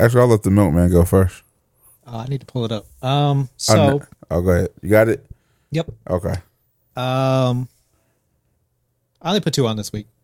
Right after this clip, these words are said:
Speaker 2: Um, I don't think I put anything from the, uh, Chica album yet.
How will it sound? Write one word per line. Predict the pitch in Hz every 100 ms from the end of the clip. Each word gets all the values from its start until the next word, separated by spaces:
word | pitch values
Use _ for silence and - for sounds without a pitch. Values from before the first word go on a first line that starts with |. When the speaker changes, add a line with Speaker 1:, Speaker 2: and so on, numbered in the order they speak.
| -
Speaker 2:
Um, | 107 110 110 110 120
I | 135
don't | 160 160
think | - 143
I | 123
put | - 127
anything | 123 110 113 110
from | - 110 107
the, | 98 107 110
uh, | 101 98 95
Chica | - 127 127
album | 120 113 113 113 110 113 _ _ _ _ _ _ _ _ _ _ _ _
yet. | 113 117 - -